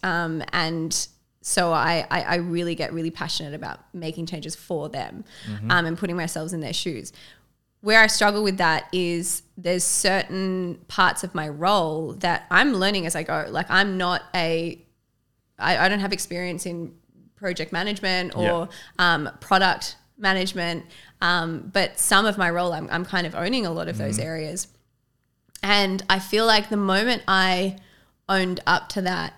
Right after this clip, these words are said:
Speaker 1: and, you know, was speaking to, like,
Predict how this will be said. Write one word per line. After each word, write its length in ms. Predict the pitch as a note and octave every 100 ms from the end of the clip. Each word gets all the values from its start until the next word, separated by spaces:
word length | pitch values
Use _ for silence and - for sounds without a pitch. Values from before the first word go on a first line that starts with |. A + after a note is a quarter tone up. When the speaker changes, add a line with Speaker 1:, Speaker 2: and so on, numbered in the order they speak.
| -
Speaker 1:
and, 580 | F#3 F#3 F3+ F3+ G3 - _ _ _ _ _ _ _ _ _ -
you 100 | G3+
know, 140 | F3+
was 120 | F#3
speaking 400 | F#3+ G3+ F#3 G3
to, 140 | F#3+ F#3
like, 200 | D#3+